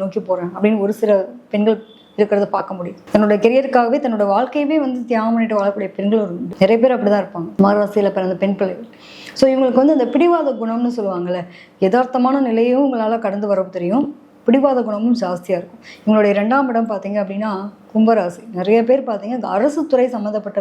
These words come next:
விஷயத்துல முக்கியத்துவம் வாய்ந்தவங்களா இருப்பாங்க. அதே மாதிரி பார்த்தீங்க அப்படின்னா இவங்களுக்கு வந்து இந்த மனம் சம்மந்தப்பட்ட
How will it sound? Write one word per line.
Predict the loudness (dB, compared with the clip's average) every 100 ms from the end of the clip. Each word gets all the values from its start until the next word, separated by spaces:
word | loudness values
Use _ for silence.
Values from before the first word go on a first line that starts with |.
| -6
விஷயத்துல | -6 -4 0 -2 -2 -20 -10 -2
முக்கியத்துவம் | 2 2 2 0
வாய்ந்தவங்களா | 0 0 2 0
இருப்பாங்க. | -2 -8 2
அதே | 4 4
மாதிரி | 2 0
பார்த்தீங்க | 2 2 2
அப்படின்னா | 2 2
இவங்களுக்கு | 2 0 0
வந்து | 0 0
இந்த | 0 0
மனம் | 2 2 2
சம்மந்தப்பட்ட | 0 0 -2 -2